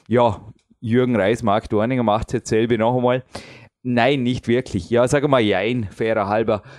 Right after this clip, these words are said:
Wir machen ein Update für diese Sendung. Und apropos, mir ist grad den Weichgummiball hier von, ja,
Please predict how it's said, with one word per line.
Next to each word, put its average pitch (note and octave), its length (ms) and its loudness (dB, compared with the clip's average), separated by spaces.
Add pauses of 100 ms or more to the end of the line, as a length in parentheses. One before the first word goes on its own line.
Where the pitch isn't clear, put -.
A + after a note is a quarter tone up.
(180)
Wir B2+ 160 -2
machen B2+ 200 0
ein B2 120 0
Update D#3+ 540 -4 (180)
für D3 220 -4
diese D3 300 -6
Sendung. B2 400 -2 (460)
Und B2+ 920 -4
apropos, A#2 640 -6
mir A2+ 100 -8
ist - 120 -12
grad - 160 -8
den A2+ 140 -8
Weichgummiball G2+ 800 -4
hier F#2 220 -10 (100)
von, F#2 340 -8 (600)
ja, G#2 260 -6